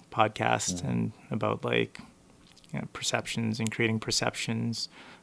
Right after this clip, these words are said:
Speaker 1: um, even lying to yourself and creating perceptions around yourself that, that you wanna believe in yourself. And that's why, like, having self-awareness is so important these days,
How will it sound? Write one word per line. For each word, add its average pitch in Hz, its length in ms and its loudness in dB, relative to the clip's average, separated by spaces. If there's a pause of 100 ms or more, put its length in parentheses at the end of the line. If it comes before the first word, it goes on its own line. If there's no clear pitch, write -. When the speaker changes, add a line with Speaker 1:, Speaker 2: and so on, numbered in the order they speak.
(120)
Speaker 1:
um, 113 260 0
even 117 300 2
lying 113 220 6
to 117 100 0
yourself - 680 2 (240)
and 120 180 0
creating 117 240 4
perceptions 113 760 0 (100)
around 113 400 8
yourself 110 520 2
that, 120 240 0 (480)
that 113 180 4
you 117 240 12
wanna 120 260 10
believe 107 340 4
in 110 60 6
yourself. - 720 4 (500)
And 117 400 2 (540)
that's - 180 -2
why, 120 120 8
like, 110 300 4
having 123 360 8
self-awareness 113 840 6
is 110 260 -2
so - 380 4
important 113 420 4
these 104 220 -2
days, 117 440 2